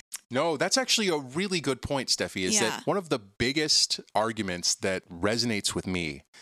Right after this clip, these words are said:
Speaker 1: and I am not a libertarian by any stretch, but libertarians actually have a very important contribution to make to the climate change discussion, and that is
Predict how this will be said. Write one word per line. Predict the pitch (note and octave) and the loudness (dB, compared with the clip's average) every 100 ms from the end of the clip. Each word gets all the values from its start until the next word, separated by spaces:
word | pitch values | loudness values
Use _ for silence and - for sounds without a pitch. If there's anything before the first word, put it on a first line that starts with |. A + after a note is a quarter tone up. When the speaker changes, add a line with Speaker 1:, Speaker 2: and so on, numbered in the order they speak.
| - _ | -20 _
Speaker 1:
and | F2+ | 0
I | A2 D#3 | 2 0
am | F#2+ | 0
not | F#2 A2 A2 | 2 2 2
a | |
libertarian | F#2 F#2+ F2 - E2+ D#2 D#2 | 0 -2 -2 0 0 0 -2
by | D#2+ F2 | 0 0
any | F#2+ | 0
stretch, | D#2 - E2 - | 0 2 0 -2
but | - E2 | -4 -4
libertarians | A#2 D#3+ - G#2+ B2+ C#3 | -4 -2 0 0 0 0
actually | G#2 - F#2 | 0 -2 -2
have | F#2 | -4
a | |
very | E2+ G#2 A2+ G#2+ | 0 0 0 -4
important | G2 - - A2 G#2+ G2 - - | -6 -8 -2 -2 -2 -2 -2 -2
contribution | - G2 - F2+ F2+ - | -4 -2 -2 -4 -2 0
to | - F2+ | -2 -2
make | E2 | -4
to | - | -6
the | - | -10
climate | - F#2 G2 - | -2 -2 -2 -2
change | - E2 D#2+ - | -2 -2 -4 -4
discussion, | - - - C#2+ - C#2 | 0 2 2 -2 -4 -4
and | - F#2+ | -4 0
that | G2+ G2+ | 0 0
is | F#2+ F2+ | 2 2